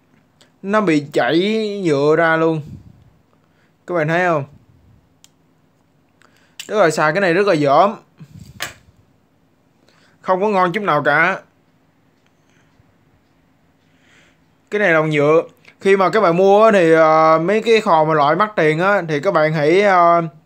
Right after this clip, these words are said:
check thử coi là cái này á, nó có làm bằng kim loại hay không. Rồi hãy mua.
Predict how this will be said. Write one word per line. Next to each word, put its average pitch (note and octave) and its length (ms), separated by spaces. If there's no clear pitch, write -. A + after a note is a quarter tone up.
check A3 260
thử F#3 140
coi F3+ 240
là E3 60
cái F3 160
này D#3+ 320
á, F#3 80
nó G3+ 80
có G#3+ 120
làm F3 180
bằng D3+ 160
kim D#3+ 140
loại D3+ 220
hay E3 80
không. F3 380
Rồi C#3+ 380
hãy D#3+ 120
mua. F#3 300